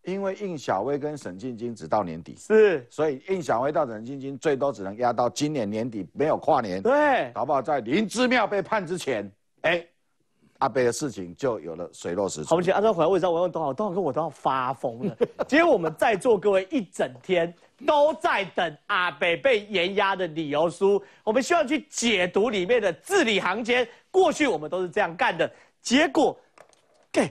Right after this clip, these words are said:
Speaker 2: 这个理由书算是我看过最不轻不重的理由书。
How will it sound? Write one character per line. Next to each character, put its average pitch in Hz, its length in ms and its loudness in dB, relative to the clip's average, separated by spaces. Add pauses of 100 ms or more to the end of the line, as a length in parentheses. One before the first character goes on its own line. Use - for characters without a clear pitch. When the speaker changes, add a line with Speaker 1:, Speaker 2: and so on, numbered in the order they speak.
(360)
Speaker 2:
这 330 80 -4
个 349 80 4
理 233 140 0
由 185 120 2
书 214 140 -6
算 285 160 -2
是 240 60 -2
我 240 80 -2
看 - 120 -10
过 226 120 0
最 269 280 0
不 208 260 -4
轻 240 360 -2
不 170 160 -2
重 180 240 0
的 143 60 -4
理 135 160 -6
由 135 160 -2
书。 190 280 2